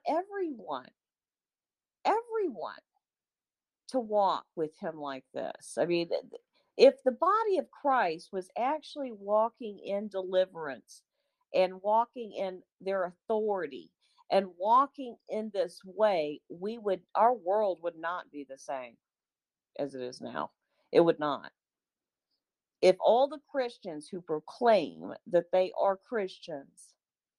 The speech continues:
if they actually walked in this authority that I'm talking about,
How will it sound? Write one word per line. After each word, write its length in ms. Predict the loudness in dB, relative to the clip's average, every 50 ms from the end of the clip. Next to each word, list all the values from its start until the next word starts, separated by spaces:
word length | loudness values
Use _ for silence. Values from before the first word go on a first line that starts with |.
| _ _ _ _ _ _ _ -2
if 200 | -2 -2 0 0
they 180 | 0 0 0 2 2
actually 420 | 2 2 2 0 -6 -8 -8 -8
walked 440 | -6 -2 0 2 2 2 2 -2 -8 -10
in 240 | -8 -8 -6 -6 -4
this 240 | -2 -2 -4 -4 -6
authority 640 | -12 -8 -6 -4 -4 -2 -2 -4 -4 -6 -8 -10 -10 -12 _ _ _ _ _ _ _ _ _ _ _ _ _ _
that 80 | 0 0
I'm 120 | 0 0
talking 460 | -2 -2 -2 -2 -2 -2 -6 -8 -8 -6
about, 440 | -4 -2 -2 -2 -4 -6 -8 -12